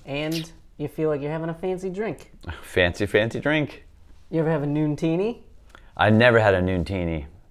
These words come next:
Speaker 1: I've
Speaker 2: Wow.
Speaker 1: I've heard things about 'em.
Speaker 2: Wow.
Speaker 1: Might taste, I don't know. I've never had one either. I'm not a big, like, alcohol drinker.
Speaker 2: I don't drink martinis, uh, occasionally, but, I mean, I'll try that sometime.
Speaker 1: I feel like martinis are like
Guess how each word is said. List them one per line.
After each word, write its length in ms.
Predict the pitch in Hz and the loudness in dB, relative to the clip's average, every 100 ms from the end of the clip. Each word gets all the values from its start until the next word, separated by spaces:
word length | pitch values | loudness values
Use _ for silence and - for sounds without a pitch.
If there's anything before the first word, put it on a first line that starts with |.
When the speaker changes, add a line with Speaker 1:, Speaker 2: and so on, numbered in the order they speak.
| - - - - | -20 -20 -20 -14
Speaker 1:
I've 80 | - | -10
Speaker 2:
Wow. 320 | 123 135 69 - | -8 -8 -12 -16
Speaker 1:
I've 100 | 127 | -14
heard 220 | 151 143 | -8 -8
things 260 | 123 139 123 | -6 -10 -8
about 300 | 117 127 120 | -6 -4 -4
'em. 160 | 107 107 - - - | -8 -14 -20 -20 -20
Speaker 2:
Wow. 360 | - 135 131 - - - - _ - - - - - - - - - - - 127 | -14 -14 -14 -16 -18 -20 -20 _ -20 -20 -20 -20 -20 -20 -20 -20 -20 -20 -20 -14
Speaker 1:
Might 220 | 120 113 | -12 -12
taste, 240 | 123 113 | -12 -12
I 140 | 113 117 | -10 -10
don't 140 | 110 | -10
know. 140 | 117 | -8
I've 80 | 107 | -8
never 220 | 127 127 | -8 -6
had 240 | 123 131 123 | -4 -4 -4
one 140 | 127 | -6
either. 180 | 127 131 | -6 -4
I'm 80 | 135 | -4
not 160 | 147 131 | -4 -4
a 20 | |
big, 200 | 143 127 | -4 -4
like, 360 | 135 120 - - | -4 -4 -8 -8
alcohol 680 | 127 123 143 143 143 143 139 | -6 -6 -6 -2 -2 -2 -6
drinker. 500 | 156 156 147 165 165 - - | -6 -6 -4 -4 -4 -10 -8
Speaker 2:
I 100 | 92 | 0
don't 240 | 117 135 60 | 2 2 0
drink 240 | 117 95 | 0 0
martinis, 800 | 92 85 - 123 107 85 73 - - | -4 -4 -2 0 0 -2 -4 -12 -2
uh, 220 | 92 82 | 0 0
occasionally, 640 | - 117 107 92 82 76 - | -2 2 2 2 -2 -4 -8
but, 220 | - 76 - | -8 -8 -6
I 40 | |
mean, 120 | 117 | -8
I'll 140 | 92 - | -6 -8
try 200 | - 78 | -8 -8
that 140 | 73 71 | -8 -10
sometime. 220 | 71 233 | -10 -6
Speaker 1:
I 40 | |
feel 140 | 320 330 | 0 0
like 160 | 233 | 0
martinis 560 | 214 170 185 180 165 143 | -2 -4 -4 -4 -4 -4
are 60 | 139 | -2
like 400 | 139 - - | -4 -6 -16